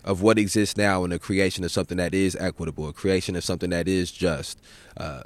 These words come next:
but again, we, we have, I think that the main thing, one of the things that gets lost a lot of times is when you go to, when you, the mainstream thought is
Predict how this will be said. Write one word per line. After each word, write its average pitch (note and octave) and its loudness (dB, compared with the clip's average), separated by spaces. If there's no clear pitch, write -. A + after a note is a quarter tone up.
but A2 6
again, G#2+ 4
we, A2+ 0
we A#2 0
have, A2 6
I - -8
think A#2 -2
that G#2 4
the F#2+ 0
main A2 4
thing, A2 2
one G#2+ 2
of A2+ 2
the G#2 2
things A2+ 0
that F#2+ 2
gets G#2 0
lost G#2+ 2
a G2+ 2
lot F#2 2
of F2 -2
times F2+ -2
is E2+ -2
when F#2 -4
you F#2+ -4
go G2+ 4
to, F2+ 4
when F2+ -4
you, - -10
the F2 -6
mainstream G#2+ 0
thought G2+ 6
is E2 0